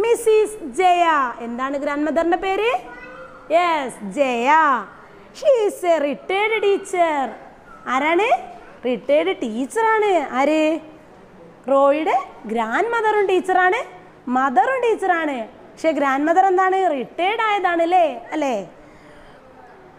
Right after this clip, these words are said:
She took after Roy and Rani when their mother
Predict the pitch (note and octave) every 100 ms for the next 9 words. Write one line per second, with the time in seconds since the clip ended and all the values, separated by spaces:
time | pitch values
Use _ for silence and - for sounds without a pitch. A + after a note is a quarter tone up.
0 | - - C5 C#5 - A4+ A4+ - E4+ F4
1 | - F4+ F4 D4 F4+ E4+ D#4 D4 - D4
2 | C#4 B3 - - F4 G4+ F#4+ E4 D4 C4
3 | A3 - - - C#4+ A4 A4 G#4+ F#4 F4+
4 | E4 D4 C#4 E4+ F#4 E4 G4+